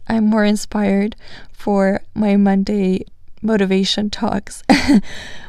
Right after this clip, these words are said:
But either way, I really hope you get inspired and that you take something away from this. Once again, it's quite late, so I'm recording this and I'm whispering in my bed. But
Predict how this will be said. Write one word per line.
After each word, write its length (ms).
But 300
either 320
way, 400
I 60
really 340
hope 260
you 60
get 180
inspired 640
and 160
that 120
you 120
take 300
something 320
away 200
from 260
this. 360
Once 300
again, 260
it's 320
quite 340
late, 300
so 80
I'm 120
recording 500
this 220
and 80
I'm 140
whispering 460
in 80
my 140
bed. 340
But 420